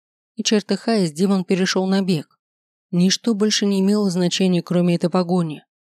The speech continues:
Желание стало таким нестерпимым, что, спроси высшие силы у него жизнь за обладание идущей впереди женщиной,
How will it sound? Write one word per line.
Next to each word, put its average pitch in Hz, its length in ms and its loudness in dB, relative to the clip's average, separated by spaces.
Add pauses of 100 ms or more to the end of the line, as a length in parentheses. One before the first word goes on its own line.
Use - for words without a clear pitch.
(200)
Желание 196 540 2
стало 202 300 -2
таким 240 360 0
нестерпимым, 175 800 -2 (440)
что, - 220 -4
спроси 208 480 -2
высшие 190 420 -2
силы 202 360 0
у 175 40 0
него 175 280 0
жизнь 175 500 -2
за 175 180 -2
обладание 175 600 -2
идущей 175 300 -4
впереди 185 380 -2
женщиной, 175 640 -2